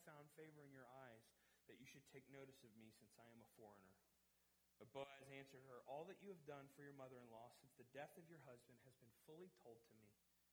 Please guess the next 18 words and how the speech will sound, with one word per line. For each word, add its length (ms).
how 80
you 240
left 240
your 240
father 320
and 160
mother 320
and 80
your 100
native 400
land 320
and 240
came 240
to 80
a 160
people 240
that 240
you 80